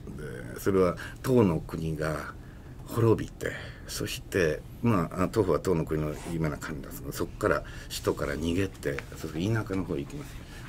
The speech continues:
で、自分の国が滅びても、この、同じ山河が、で、そして、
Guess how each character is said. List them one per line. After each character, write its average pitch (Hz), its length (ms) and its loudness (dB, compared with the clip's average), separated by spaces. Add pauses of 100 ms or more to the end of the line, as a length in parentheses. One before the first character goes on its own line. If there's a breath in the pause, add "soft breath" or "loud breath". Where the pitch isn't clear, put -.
で、 98 240 4 (480 loud breath)
自 101 120 4
分 107 140 4
の 104 80 0
国 127 240 2
が 113 120 2
滅 131 340 -2
び 104 100 -2
て - 220 0
も、 101 320 2 (220)
こ 85 80 -6
の、 80 260 -4 (1080)
同 110 220 0
じ 110 140 -2
山 110 340 0
河 73 120 0
が、 73 200 -6 (920)
で、 95 340 -2
そ 127 140 -2
し - 100 -8
て、 85 320 2